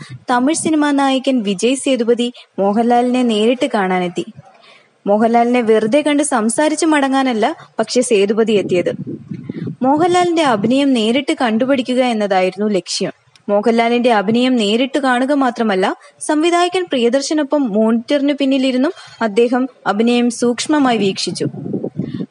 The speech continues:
കുഞ്ഞാലിമരയ്ക്കാർ ചിത്രത്തിന്റെ പ്രൊഡക്ഷൻ കൺട്രോളർ സിദ്ദു പനക്കലാണ്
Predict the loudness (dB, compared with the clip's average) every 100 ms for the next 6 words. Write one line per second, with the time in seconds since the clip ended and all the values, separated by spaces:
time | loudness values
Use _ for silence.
0 | -2 0 2 2 0 0 0 0 -2 -2
1 | -2 -2 0 -2 0 0 0 -2 -4 -2
2 | -2 -2 0 0 -2 -4 -6 -4 -2 -2
3 | -2 -2 -2 -2 0 -2 -6 -20